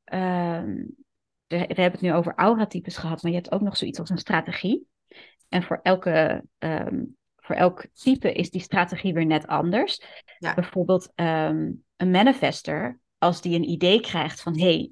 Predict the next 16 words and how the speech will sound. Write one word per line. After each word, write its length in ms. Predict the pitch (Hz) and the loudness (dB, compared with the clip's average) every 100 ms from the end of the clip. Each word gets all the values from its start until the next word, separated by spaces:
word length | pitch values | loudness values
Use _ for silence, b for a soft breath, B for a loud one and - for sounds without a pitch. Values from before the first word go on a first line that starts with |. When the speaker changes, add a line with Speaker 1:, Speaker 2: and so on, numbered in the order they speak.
| - | 0
Speaker 1:
ik 200 | 185 185 | 0 2
wil 280 | 175 160 165 | -2 0 -2
dit 220 | 151 - | -2 2
doen," 420 | 277 180 226 539 _ b b b b b b | 4 4 2 -4 _ b b b b b b
dan 180 | 196 202 | 2 2
kan 140 | 180 | 4
een 80 | 170 | 2
manifester 540 | 185 226 220 156 - 180 | 4 2 2 -2 -4 -4
gewoon 220 | 175 170 | 0 2
zeggen, 360 | 170 175 170 - b - | 0 2 0 0 b 0
"Hey 200 | 254 214 | 6 8
jongens, 440 | 262 320 415 - _ _ - | 8 6 0 -12 _ _ 2
dit 180 | 240 | 2
ga 160 | 262 233 | 6 4
ik 100 | 247 | 4
doen." 280 | 277 403 | 4 2